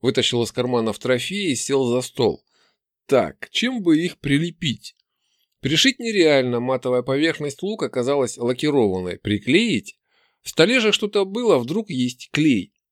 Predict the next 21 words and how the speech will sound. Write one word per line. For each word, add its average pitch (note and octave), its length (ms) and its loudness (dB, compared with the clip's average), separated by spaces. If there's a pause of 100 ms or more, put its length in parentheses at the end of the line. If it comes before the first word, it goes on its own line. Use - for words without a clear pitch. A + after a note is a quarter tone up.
Ну A3+ 160 0
пока, E3 420 2
потом F3 300 0
ещё D3+ 180 -4
что-нибудь A#2 460 -6
придумаю. A2 680 -4 (760)
Открыл B3+ 380 -2
ящик, G3 460 2
принялся G3+ 420 -2
вынимать D3 340 -2
пузырьки D3 600 -4
и C#3+ 140 -2
разглядывать C3+ 640 0
этикетки. C3+ 540 -6
Вот, C3 480 0
на A#2+ 180 -2
одном F3 240 0
значилось: C3+ 600 -2 (400)
"Клей A3+ 240 4
волшебный, D3+ 680 2
универсальный, A#2+ 920 -2